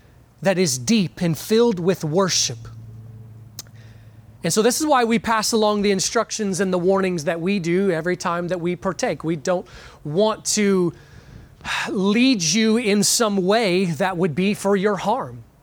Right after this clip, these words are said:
Let me take a second here and talk through some of those instructions and warnings that the New Testament gives, and keeping them in mind in light of what we've seen here. This meal is for Christians. If you have,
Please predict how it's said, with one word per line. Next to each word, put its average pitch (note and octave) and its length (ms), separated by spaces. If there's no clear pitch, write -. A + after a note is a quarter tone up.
Let A#3 100
me C#4 60
take B3 260
a A3+ 40
second A3+ 440
here F3 180
and F3 100
talk G#3+ 300
through G3+ 200
some G3 200
of F#3+ 60
those F3+ 160
instructions F3 640
and D#3+ 100
warnings E3 320
that D#3 140
the F3 40
New E3+ 120
Testament E3 480
gives, F3 320
and D#3+ 160
keeping C4 320
them A3+ 180
in A3+ 120
mind G#3 320
in A3 100
light F#3+ 300
of G3 80
what A3 100
we've G#3 100
seen B3+ 260
here. B2+ 220
This A3 240
meal F#3+ 560
is C#4 380
for - 240
Christians. - 720
If A3 160
you C4 160
have, A#3 220